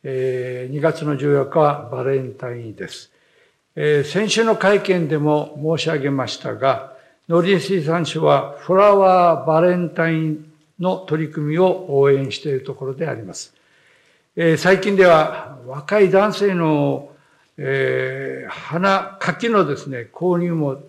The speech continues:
大変増えております。えー、花より身近なものと、花がより身近な、花がですね、より身近なものとなり、需要の拡大につながることを期待しております。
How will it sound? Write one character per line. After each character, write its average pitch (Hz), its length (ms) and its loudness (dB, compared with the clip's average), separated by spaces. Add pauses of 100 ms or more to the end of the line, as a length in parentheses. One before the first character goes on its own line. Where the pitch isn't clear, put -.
(120)
大 170 140 0
変 143 100 0
増 170 120 4
え 202 60 8
て 196 80 -4
お 147 80 4
り 123 120 -6
ま 92 100 -18
す。 - 160 -20 (720)
え 156 60 -8
ー、 - 20 -8
花 190 300 2
よ 202 180 10
り 180 440 0
身 156 160 -6
近 185 280 0
な 180 180 2
も 156 140 0
の 156 80 0
と、 156 100 -14
花 202 280 4
が 185 100 4
よ 190 160 8
り 226 100 0
身 185 140 0
近 165 160 2
な、 139 240 -4 (280)
花 190 220 0
が 190 140 4
で 151 120 -2
す - 100 -12
ね、 120 320 -10 (160)
よ 185 160 2
り 185 100 4
身 175 180 0
近 202 280 2
な 196 100 2
も 180 140 0
の 170 140 -4
と 165 140 0
な 165 120 4
り、 180 320 -2 (320)
需 143 240 0
要 214 200 8
の 208 160 0
拡 165 280 -4
大 180 260 2
に 196 280 -4
つ - 120 -10
な 175 120 0
が 160 120 2
る 147 80 0
こ 160 120 -8
と 185 200 -2
を - 160 -10
期 - 120 -20
待 139 200 -2
し - 80 -8
て 156 320 -6
お - 40 -18
り 151 60 -14
ま 107 140 -12
す。 - 200 -18